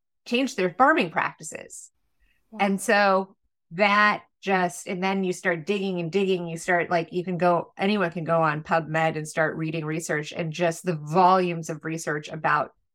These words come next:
Speaker 1: this, this pesticide is just enormous. It's a huge,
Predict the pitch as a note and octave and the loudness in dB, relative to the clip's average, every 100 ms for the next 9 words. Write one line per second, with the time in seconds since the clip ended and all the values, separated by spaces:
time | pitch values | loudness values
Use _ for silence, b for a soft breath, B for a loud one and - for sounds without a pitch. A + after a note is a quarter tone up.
0 | D#3 D#3 D3+ - - _ _ _ D3+ - | -10 -8 -6 -10 -16 _ _ _ -12 -10
1 | - - - D3+ D3 C#3 - - - D#3 | -2 -2 -2 -6 -4 -4 -8 -14 -20 -18
2 | - D#3 E3 A3 F3 D#3+ - D#3+ D#3+ - | -12 -4 2 2 2 -6 -10 -12 -16 -10
3 | G#3 G#3 E3 - | -6 -4 -6 -12